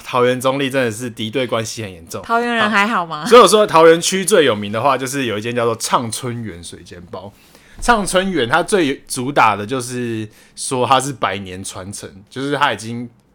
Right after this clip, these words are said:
Speaker 1: 呃，隔了三代还在卖。然后这是我从小吃到大的一间水煎包，它跟其他水煎包不太一样的地方是，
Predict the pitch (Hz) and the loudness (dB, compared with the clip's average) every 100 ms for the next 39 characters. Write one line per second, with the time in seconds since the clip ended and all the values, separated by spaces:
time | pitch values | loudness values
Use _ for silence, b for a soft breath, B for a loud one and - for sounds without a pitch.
0 | _ _ - 117 110 107 - 113 120 120 | _ _ -12 -6 -4 -6 -6 -4 -2 -2
1 | 123 120 127 117 98 98 104 104 95 b | -2 -2 -2 -2 -2 -8 -8 -8 -10 b
2 | b b b - 147 175 208 175 180 151 | b b b -4 0 2 0 0 0 0
3 | 123 139 147 156 120 131 135 127 135 120 | 0 -2 0 0 0 -2 -2 0 2 0
4 | 107 110 113 113 85 92 92 90 87 95 | -2 -4 -8 -10 -12 -14 -14 -14 -16 -18
5 | B B - 208 247 185 190 156 120 135 | B B 0 2 4 2 2 2 0 -2
6 | 143 147 117 113 139 120 117 110 110 110 | 0 0 0 -4 -4 -2 -4 -6 -6 -6
7 | 107 113 | -6 -8